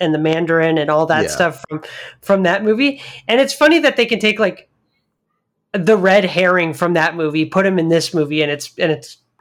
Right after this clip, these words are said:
Speaker 2: And it still works, yeah.
Speaker 1: great. He's awesome, and, like, that, that character, that Trevor guy comes back. It's, it's great. Um, so
Speaker 2: Yeah, and I
Speaker 1: without
Speaker 2: like
Speaker 1: getting too into the spoilers of it,
Speaker 2: Yeah,
Speaker 1: just a good
Speaker 2: and it's
Speaker 1: Marvel film.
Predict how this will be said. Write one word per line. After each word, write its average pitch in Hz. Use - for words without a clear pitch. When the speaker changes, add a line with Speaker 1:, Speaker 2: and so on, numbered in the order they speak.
Speaker 2:
And 123
it 90
still 107
works, 90
yeah. 87
Speaker 1:
great. -
He's 175
awesome, 175
and, 175
like, 165
that, 175
that 170
character, 170
that 143
Trevor 170
guy 156
comes 151
back. 160
It's, 202
it's 214
great. -
Um, 156
so 156
Speaker 2:
Yeah, 123
and 110
I -
Speaker 1:
without 214
Speaker 2:
like 117
Speaker 1:
getting 180
too 220
into 196
the 165
spoilers 214
of 240
it, -
Speaker 2:
Yeah, 127
Speaker 1:
just 240
a -
good 269
Speaker 2:
and 254
it's 226
Speaker 1:
Marvel 147
film. 156